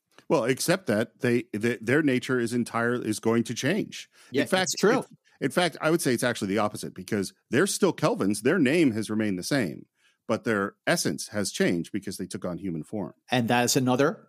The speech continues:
Speaker 2: perfectly observed perspective.
Speaker 1: I,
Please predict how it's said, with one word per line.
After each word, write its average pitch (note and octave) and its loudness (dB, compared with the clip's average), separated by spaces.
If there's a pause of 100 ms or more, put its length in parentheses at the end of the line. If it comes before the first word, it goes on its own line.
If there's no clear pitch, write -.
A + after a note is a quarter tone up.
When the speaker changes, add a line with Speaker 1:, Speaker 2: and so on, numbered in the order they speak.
Speaker 2:
perfectly D#3 0 (440)
observed B2 2
perspective. - -2 (400)
Speaker 1:
I, C#3+ 2